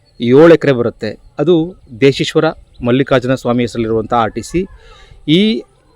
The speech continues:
ಎರಡು ಭೂಮಿಗಳನ್ನು ಆಕ್ರಮಿಸ್ಕೊಂಡಿರೋದು ತೆಂಕಳ್ಳಿಯ ಬಸವರಾಜು, ಸರ್ವೆ ನಂಬರ್ ನೂರ ಎಪ್ಪತ್ತೇಳು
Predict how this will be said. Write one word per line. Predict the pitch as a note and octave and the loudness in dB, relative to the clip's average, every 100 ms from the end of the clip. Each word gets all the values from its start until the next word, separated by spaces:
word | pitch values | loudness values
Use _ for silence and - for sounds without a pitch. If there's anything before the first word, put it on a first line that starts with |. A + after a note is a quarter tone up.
| _ | _
ಎರಡು | C3 B2 D#3 D#3+ F3+ - _ _ _ _ _ _ _ _ _ _ _ - | -2 2 4 4 4 2 _ _ _ _ _ _ _ _ _ _ _ -4
ಭೂಮಿಗಳನ್ನು | B2 C#3+ C3+ A#2 A2 A2 C3+ D3 _ _ | 2 4 4 2 0 -2 -4 -6 _ _
ಆಕ್ರಮಿಸ್ಕೊಂಡಿರೋದು | G#2+ - B2 A#2+ - A2+ A2+ G#2+ C#3 F#3+ - _ - - - | -12 -4 -4 -4 -4 -2 0 2 2 2 0 _ -20 -20 -4
ತೆಂಕಳ್ಳಿಯ | B2 B2 C#3+ C3+ C#3 | -2 0 0 2 2
ಬಸವರಾಜು, | A#2 - A#2 A2 B2 A2+ - - | 0 -2 -2 0 -2 -4 -8 -20
ಸರ್ವೆ | - - A#2+ B2 | -12 -6 0 0
ನಂಬರ್ | A#2 A#2 A#2+ - | 0 0 -2 -4
ನೂರ | A#2+ B2 | -4 -2
ಎಪ್ಪತ್ತೇಳು | B2 G#2 - C3 - C#3 D#3 | 0 -2 -4 -6 0 2 2